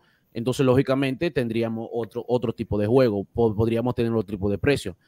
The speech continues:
También es algo que muchas personas no saben, pero, ah, cuando yo escucho a Richard, yo trato de sacar, de escuchar muy bien lo que dice detalladamente y voy escribiendo poco a poco lo que él dice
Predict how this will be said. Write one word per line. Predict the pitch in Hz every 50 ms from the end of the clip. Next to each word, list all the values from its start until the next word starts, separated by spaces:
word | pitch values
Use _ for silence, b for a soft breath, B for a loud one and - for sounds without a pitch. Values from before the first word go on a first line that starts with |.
| b b b b b
También | 120 117 120 120 135 147 160 160
es | 147 123 131 131
algo | 131 135 139 135 147 160 143
que | - 156 143 135 131
muchas | 123 120 120 127 120 - 131
personas | - 131 - - 135 135
no | 135 131
saben, | - 151 151 -
pero, | - 110 107 104 - - -
ah, | - - _
cuando | - 117 113 113
yo | 110 117 120
escucho | - - 147 139 - 156
a | 147
Richard, | 160 160 143 - 143
yo | 123 110 117 -
trato | - 127 120 - 139 131
de | 131
sacar, | - - 123 - - 123 120 117 -
de | - 117
escuchar | 113 - - 117 - 127 127
muy | 131 135 135
bien | 135 143 135 135
lo | 127 123
que | - 127
dice | 127 139 127 135 123
detalladamente | 117 107 - 117 113 117 127 135 143 147 143 127 123 - 139 - _ b b b b b b
y | b 117 117 117 113 117 120 120 120 117
voy | 101 95 104 117 127 139
escribiendo | 131 - 127 120 117 120 131 139 135 123
poco | - 117 - 143
a | -
poco | - 139 - 127
lo | 120 117
que | - -
él | 127 123
dice | 113 107 - - 120